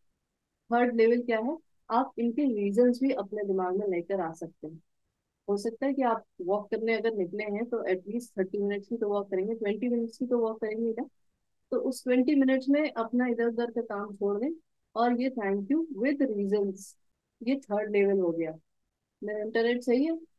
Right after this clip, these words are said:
तो with reasons क्या हो गया कि जैसे आपने ट्रीज देखे, वहां पे पेड़ देखे, तो वो आपको oxygen देते हैं, है ना? और, अ, plants देखे, grass देखे, लोग देखे, तो वो सबके पीछे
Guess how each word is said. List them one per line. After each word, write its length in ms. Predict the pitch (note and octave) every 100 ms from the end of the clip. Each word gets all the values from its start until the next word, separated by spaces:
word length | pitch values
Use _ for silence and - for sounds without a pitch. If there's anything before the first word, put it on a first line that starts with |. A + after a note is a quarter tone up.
| -
तो 200 | - A#3+
with 220 | B3 C4+
reasons 480 | B3 B3+ C#4 D4 D4
क्या 120 | C#4
हो 120 | B3
गया 160 | B3 E4+
कि 260 | - -
जैसे 260 | B3+ B3+ C4
आपने 340 | C4 B3 C4+ F4 F4+ _ _ _ _ _ -
ट्रीज 260 | B3 B3
देखे, 380 | G#3+ A3 A3 C#4
वहां 300 | C4+ A3+ A3
पे 180 | A3+ B3+ -
पेड़ 260 | A3 A3 A3+
देखे, 320 | G3 G#3+ A#3+
तो 420 | - _ _ C4
वो 100 | B3
आपको 380 | B3+ A#3+ - G#3+
oxygen 440 | G3 G3 F#3+ G3+
देते 260 | F#3+ F#3 F#3
हैं, 280 | F3 F#3+ F#3+ -
है 60 |
ना? 120 | G#3+ B3+ _ _ _ _ -
और, 340 | G3 F#3 F#3
अ, 180 | F3 E3
plants 480 | E3 G3 F#3+ G3+ F#3+
देखे, 440 | F3 F3+ F3+ F3+
grass 360 | F3 F3+ F#3 F#3
देखे, 420 | F3 E3 F3+ E3+
लोग 320 | F#3 G3+ G3
देखे, 360 | F#3 E3+ F#3+ F#3
तो 140 | B3
वो 160 | B3+ C4
सबके 320 | B3 A#3 B3+
पीछे 300 | A#3+ G3+